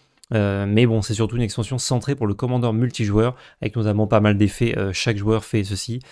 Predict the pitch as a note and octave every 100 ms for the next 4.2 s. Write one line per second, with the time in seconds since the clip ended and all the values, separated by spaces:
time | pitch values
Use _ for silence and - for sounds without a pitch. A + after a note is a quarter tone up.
0 | - _ - G#2 G2 G2 F#2 - G2+ G#2+
1 | G#2+ G2 G#2+ - - A#2 G#2 G2 F#2 A2+
2 | C#3 - _ _ - G#2 G2+ G#2 F#2+ -
3 | G2+ G#2 G2 A2 - A2 G#2+ G2+ F#2+ F#2+
4 | A#2